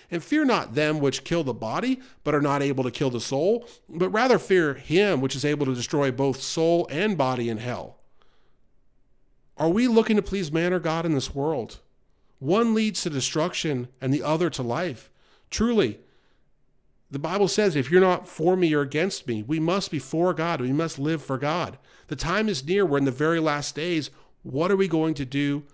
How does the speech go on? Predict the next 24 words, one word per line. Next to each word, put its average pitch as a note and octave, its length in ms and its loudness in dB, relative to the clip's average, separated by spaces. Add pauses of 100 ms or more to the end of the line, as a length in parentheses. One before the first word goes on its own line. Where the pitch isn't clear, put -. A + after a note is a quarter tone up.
(180)
for - 180 -4
God C3+ 340 -2
today? B2+ 560 -2
Let's C3+ 200 -8
get C#3 220 -6
right C#3+ 460 0
with C#3 180 -8
him. D#3 300 -2
Amen. C3 380 -2
I B2+ 40 -2
wish C#3 220 -4
I C#3+ 40 -8
had C#3+ 240 -4
more C#3+ 120 0
time. E3 440 -2 (340)
I C3+ 140 -2
don't. D3 420 0 (240)
But B2+ 100 -4
I A#2 100 -4
can A#2 180 -8
tell C#3+ 240 -4
you D#3 180 -2
right C#3 240 0
now C3 360 -2